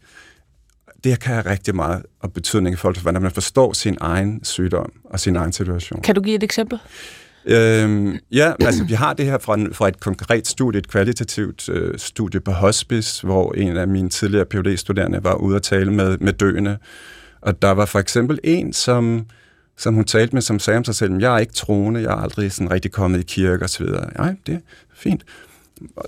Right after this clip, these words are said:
Speaker 1: så talte de om, hvad der så var vigtigt for hende, nu hvor hun vidste, hun var død, og hun døde nogle få dage efter. Pludselig så bryder hun ud, "Jamen, hvad nu, hvis jeg var kommet i kirken, så kan det være, at jeg ikke havde ligget her i dag."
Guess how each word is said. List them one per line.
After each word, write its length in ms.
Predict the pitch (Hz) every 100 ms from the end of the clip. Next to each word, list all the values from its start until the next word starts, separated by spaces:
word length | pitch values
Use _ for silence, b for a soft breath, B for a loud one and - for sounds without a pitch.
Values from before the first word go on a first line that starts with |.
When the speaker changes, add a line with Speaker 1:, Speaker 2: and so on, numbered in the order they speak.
| - 170
Speaker 1:
så 140 | 240
talte 340 | - 165 151
de 60 | 139
om, 100 | 107
hvad 120 | 107
der 80 | 120
så 160 | - 113
var 100 | 117
vigtigt 420 | 95 95 - 101
for 140 | - 92
hende, 380 | 95 95 101
nu 100 | 101
hvor 160 | 95 95
hun 280 | 92 95 -
vidste, 340 | - 95 - 104
hun 120 | 95
var 60 |
død, 220 | 90 92 -
og 80 |
hun 100 | 95
døde 220 | 90 92 101
nogle 140 | 92
få 200 | - 92
dage 280 | 80 82 -
efter. 320 | 87 - 98 b b b b b b b b b b b _ _
Pludselig 460 | - 147 151 - 131
så 140 | 143
bryder 340 | 131 139 120 110
hun 200 | 113 107
ud, 100 | 92 92
"Jamen, 280 | 110 113
hvad 200 | 110 135
nu, 140 | 151 147
hvis 240 | 135 -
jeg 100 | 131
var 60 | 139
kommet 380 | - 170 202 190
i 40 |
kirken, 380 | - 135 123 120
så 120 | 143
kan 120 | 151
det 80 | 143
være, 120 | 135
at 60 | 160
jeg 80 | 143
ikke 120 | -
havde 140 | 165 120
ligget 260 | 117 143
her 120 | 147 -
i 80 |
dag." 420 | 165 214 233 -